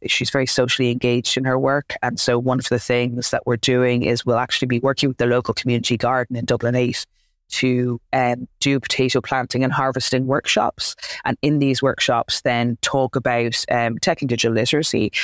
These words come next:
but also kind of talk about how should a social, small scale social media network be governed. And it means then that the piece is almost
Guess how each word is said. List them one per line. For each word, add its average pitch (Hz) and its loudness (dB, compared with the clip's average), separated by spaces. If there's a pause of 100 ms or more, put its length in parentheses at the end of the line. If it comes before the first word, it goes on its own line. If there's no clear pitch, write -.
(140)
but 135 0
also 156 2
kind 135 0
of 123 -2
talk - -2
about 120 0
how 160 0
should 151 0
a 135 -2
social, - 0
small 127 -2
scale 120 0
social 117 0
media 120 2
network 110 -2
be 117 0
governed. 113 0 (400)
And 147 2
it - 2
means 180 2
then 139 4
that 131 0
the - -4
piece - 0
is - -2
almost 139 0